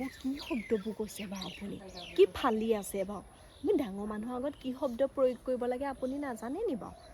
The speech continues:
ছোৱালীজনীৰ কথা তেনেকৈ ঠাট্টা নকৰিব। <laughs> অ, বাইদেউ, আমাৰ মানুহজন এনেকুৱাই, একেবাৰে পেটটো চফা মানুহ, খোলা মানুহ।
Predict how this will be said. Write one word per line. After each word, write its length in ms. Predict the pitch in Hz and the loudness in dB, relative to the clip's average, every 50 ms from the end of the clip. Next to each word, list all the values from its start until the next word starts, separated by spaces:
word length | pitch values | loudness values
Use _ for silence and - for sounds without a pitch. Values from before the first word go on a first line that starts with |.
| - - | -18 -16
ছোৱালীজনীৰ 440 | - - 226 202 190 202 220 233 226 | -6 -6 -4 -4 -4 -4 -4 -6 -6
কথা 160 | 220 - 254 | -6 -10 -10
তেনেকৈ 280 | - 240 233 240 247 254 | -10 -8 -8 -8 -8 -10
ঠাট্টা 280 | - - 240 - - 254 | -12 -16 -16 -14 -12 -10
নকৰিব। 500 | 269 262 247 - 277 285 277 240 202 - - - - - - 190 196 190 - - 285 277 220 - - - - - - | -10 -10 -8 -8 -8 -6 -6 -8 -8 -12 -16 -20 -20 -20 -20 -18 -18 -18 -6 -6 -6 -6 -6 -14 -16 -16 -16 -16 -10
<laughs> 40 | - 262 262 262 247 - 269 - 247 220 - - - - - - - - | -4 -2 -2 -2 -2 -4 -2 -2 -2 -4 -4 -12 -14 -12 -12 -12 -10 -6
অ, 140 | 277 226 | -4 -4
বাইদেউ, 300 | 220 226 240 202 190 190 | -2 -2 -2 -2 -2 -4
আমাৰ 240 | - - 220 220 226 | -4 -4 -4 -4 -2
মানুহজন 400 | 240 220 214 233 214 208 226 247 240 | -2 -2 -2 -2 -2 -2 -2 -2 -2
এনেকুৱাই, 460 | 220 214 233 254 277 302 302 277 262 240 | 0 0 0 0 0 0 0 0 0 0
একেবাৰে 380 | 208 - - 214 220 240 247 | -2 -2 -4 -4 -2 -2 0
পেটটো 300 | 247 240 196 - - 240 240 | 0 -2 -4 -4 -6 -8 -4
চফা 340 | - - 214 220 - - 214 | -4 -4 -4 -4 -6 -6 -6
মানুহ, 260 | 214 214 233 233 247 | -4 -2 -2 -2 -4
খোলা 280 | 247 - 247 220 202 202 | -2 -2 -2 -2 -2 -2
মানুহ। 280 | 190 190 208 220 262 | -4 -4 -4 -2 -2